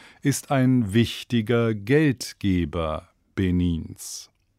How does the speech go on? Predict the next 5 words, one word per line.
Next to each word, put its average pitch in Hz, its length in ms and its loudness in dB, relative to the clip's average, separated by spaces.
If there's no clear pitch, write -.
Leipzig 170 840 2
im 123 300 4
Champions 120 680 0
League 117 480 2
Achtelfinale. 90 1300 -2